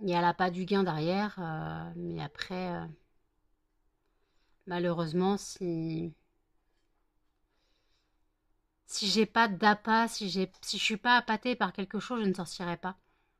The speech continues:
Enfin, je ne sortirai pas. Alors des fois, je vais chez mes parents. Là, dimanche, je dois aller chez mes parents. D'ailleurs, la recette, c'est bien ce que je vous ai dit tout à l'heure. Le gâteau, euh,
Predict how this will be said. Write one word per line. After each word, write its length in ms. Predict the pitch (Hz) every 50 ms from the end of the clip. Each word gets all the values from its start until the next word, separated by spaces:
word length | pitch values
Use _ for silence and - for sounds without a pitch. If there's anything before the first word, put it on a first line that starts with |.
| _ _ _ _ _ - _
Enfin, 120 | - - 202
je 80 | 185
ne 60 | 190 185
sortirai 440 | - 190 175 - - 202 190 185
pas. 140 | 185 - 190
Alors 200 | 190 175 170 175
des 120 | 175 185 180
fois, 180 | - 226 226
je 100 | 214 202
vais 120 | 190 202 180
chez 160 | - - 196
mes 120 | 196 185
parents. 280 | 185 208 208 202 214 196
Là, 120 | 180 170
dimanche, 500 | 160 156 165 185 190 190 190 196 190 -
je 80 | 202 170
dois 160 | 147 170 175
aller 120 | 170 175
chez 180 | 165 - - 196
mes 80 | 180 170
parents. 260 | 185 180 180 208 220
D'ailleurs, 200 | 190 185 180 175
la 100 | 175 175
recette, 300 | - - - - 196 -
c'est 100 | - 185
bien 100 | 170 180
ce 60 | 170
que 100 | - -
je 60 | 175 170
vous 80 | 165
ai 80 | 170 165
dit 160 | 165 170 160
tout 140 | - - 180
à 60 | 170
l'heure. 160 | 185 196 208
Le 100 | 202 185
gâteau, 360 | 165 165 165 - - 175 175
euh, 140 | 170 165 170